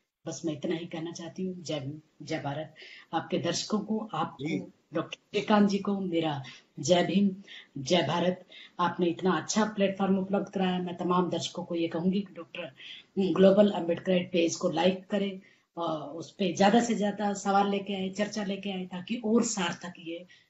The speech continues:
Speaker 1: बहस हो। अ, श्रीकांत जी जैसे, मैं तो बहुत छोटी सी हूँ, हमारे जैसे लोग भी आपके
Speaker 2: नहीं,
Speaker 1: चैनल पे
Speaker 2: नहीं,
Speaker 1: आए।
Speaker 2: आप, आप
Speaker 1: और
Speaker 2: बहुत बड़े हैं, आप भी हमारे
Speaker 1: हम
Speaker 2: लिए,
Speaker 1: लोग,
Speaker 2: ऐसी बात नहीं।
Speaker 1: हम लोग ऐसे इस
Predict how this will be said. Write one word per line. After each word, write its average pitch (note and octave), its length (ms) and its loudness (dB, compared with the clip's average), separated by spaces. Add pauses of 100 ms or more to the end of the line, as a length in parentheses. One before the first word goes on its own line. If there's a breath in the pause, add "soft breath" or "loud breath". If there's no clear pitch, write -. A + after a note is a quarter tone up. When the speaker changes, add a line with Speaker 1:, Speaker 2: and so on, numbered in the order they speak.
(140)
Speaker 1:
बहस F#3 360 4
हो। A3 200 -8 (360 soft breath)
अ, E3 260 -2
श्रीकांत F#3 480 -2
जी F#3 80 -4
जैसे, F3+ 560 -4
मैं F3 260 -8
तो G3 80 -8
बहुत D3 260 -8
छोटी F#3 260 -2
सी F#3 140 -4
हूँ, F#3 220 -6 (140)
हमारे E3+ 260 2
जैसे F3 220 2
लोग F3+ 240 6
भी F3+ 140 0
आपके E3 300 -4
Speaker 2:
नहीं, D#3+ 360 -8
Speaker 1:
चैनल D3 200 -2
पे D3 60 2
Speaker 2:
नहीं, D#3+ 180 0
Speaker 1:
आए। D#3 80 -4
Speaker 2:
आप, D3+ 300 2
आप D3 260 6
Speaker 1:
और C3+ 80 2
Speaker 2:
बहुत C#3 240 2
बड़े C3+ 240 2
हैं, F#3 60 6
आप D#3 260 6
भी D3+ 80 4
हमारे C3+ 300 2
Speaker 1:
हम B2 220 0
Speaker 2:
लिए, G#3+ 100 2
Speaker 1:
लोग, A3 160 4 (220)
Speaker 2:
ऐसी A#2+ 220 -4
बात B2 240 2
नहीं। B2 160 -6
Speaker 1:
हम - 260 -6
लोग G#3+ 220 0 (360)
ऐसे A3 300 2
इस A#3+ 360 -8